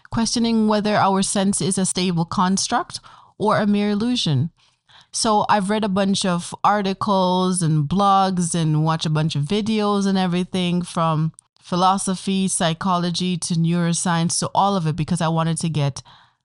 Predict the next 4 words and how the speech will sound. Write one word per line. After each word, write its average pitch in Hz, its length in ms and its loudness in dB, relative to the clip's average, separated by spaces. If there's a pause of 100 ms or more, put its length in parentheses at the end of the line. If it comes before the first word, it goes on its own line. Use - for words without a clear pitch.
(380)
a 160 80 -2
proper 160 680 -2 (160)
idea 151 760 2 (500)
of 143 320 -2